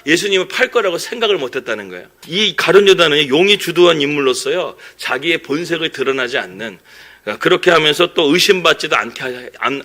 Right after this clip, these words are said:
않았던 이런 용이 주도한 사람이라는 것을 우리가 또 한번 우리가 발견하게 된다는 것입니다. 그리고 세 번째, 이 가룟 유다의 특징은 물질적인 욕심이 있었던 사람이었습니다. 어, 앞절에 있는 말씀, 십이 장,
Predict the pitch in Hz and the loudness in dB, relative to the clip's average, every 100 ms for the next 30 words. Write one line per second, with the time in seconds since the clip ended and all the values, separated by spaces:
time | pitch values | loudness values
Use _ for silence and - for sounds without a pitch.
0 | - 117 139 139 117 127 165 127 131 117 | -8 -2 0 2 0 0 0 2 4 4
1 | 143 185 190 170 170 156 147 147 147 139 | 2 0 -4 -4 -2 -4 -4 -4 -2 0
2 | 131 123 113 113 131 104 104 143 170 - | 0 -2 -4 -4 -4 -2 2 0 0 -10
3 | - - 147 135 135 113 120 - 110 120 | -20 -2 0 2 0 0 -2 -2 -2 0
4 | 120 120 110 104 113 107 101 - 95 - | 2 0 -2 -2 -2 -2 -6 -8 -14 -16
5 | 98 - - - - 127 151 180 214 196 | -18 -20 -20 -20 -2 2 2 4 2 4
6 | 180 - 196 147 110 139 - 143 160 147 | 0 2 2 4 0 -2 -2 0 -2 0
7 | 143 - 196 - 175 123 147 220 - - | 0 0 -8 -4 -6 -4 -8 -12 -20 -20
8 | - 147 190 233 202 190 190 135 165 - | -6 -4 0 2 4 4 4 0 0 0
9 | 190 175 147 143 135 131 135 127 107 101 | 0 -2 -4 -6 -6 -6 -6 -4 -6 -8
10 | 98 95 - _ - - - - - 101 | -12 -12 -16 _ -20 -20 -20 -20 -8 -4
11 | 101 - - 196 185 175 175 160 135 131 | -2 -4 6 8 8 6 4 4 2 2
12 | 123 - 202 185 180 165 | 0 -2 -2 0 -2 -2